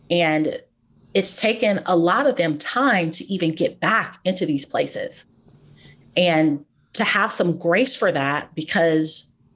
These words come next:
maybe you knew what to do, or maybe you had access to a gym, or maybe you could work yourself out. But to understand that these people didn't.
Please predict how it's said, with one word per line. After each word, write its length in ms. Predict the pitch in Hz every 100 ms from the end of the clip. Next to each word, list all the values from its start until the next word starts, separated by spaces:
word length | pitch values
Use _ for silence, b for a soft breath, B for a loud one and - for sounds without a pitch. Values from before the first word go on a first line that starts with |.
| _ _ -
maybe 300 | 190 285 320
you 300 | - 202 196
knew 160 | 170
what 200 | 156 -
to 100 | -
do, 240 | - 104 85 147
or 140 | 185
maybe 300 | 185 247 254
you 240 | 180 208
had 240 | 220 185 151
access 480 | - - - 160 156
to 160 | -
a 60 | 156
gym, 240 | 156 160
or 80 | 165
maybe 280 | 170 208 226
you 200 | 175 220
could 180 | - 151
work 300 | 156 170 -
yourself 360 | 165 - 139
out. 360 | 175 226 - - _ _ _ _ B B B B
But 140 | 170 175
to 100 | -
understand 500 | 190 175 214 220 180
that 120 | -
these 240 | 214 269
people 300 | - - 139
didn't. 480 | 135 202 226 131 147